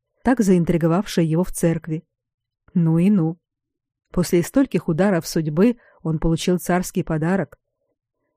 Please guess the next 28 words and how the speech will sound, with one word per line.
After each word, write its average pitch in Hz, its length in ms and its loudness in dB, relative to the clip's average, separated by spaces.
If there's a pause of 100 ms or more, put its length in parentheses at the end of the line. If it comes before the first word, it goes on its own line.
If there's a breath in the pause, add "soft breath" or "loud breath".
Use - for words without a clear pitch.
Навязанная 254 560 4
против 240 380 2
воли 190 300 4
невеста 170 680 2 (240)
оказалась 175 640 0
очаровательной 170 840 -2
девушкой, 170 640 -2 (260)
так 165 220 -4
поразившей 170 560 0
его 165 220 0
при 180 120 -2
первой 170 320 2
встрече. - 540 -2 (1500)
«Ваша 220 300 2
светлость», 175 680 -2 (140)
заговорила 170 480 0
вошедшая, 175 760 -2 (680)
«вы 220 160 6
прибыли 208 380 4
к 202 80 -4
моему 202 300 4
батюшке, 170 680 -2 (320)
но 185 140 2
он 175 140 2
не 180 80 0
может 170 320 -2
вас 160 200 -2
принять. 165 520 -2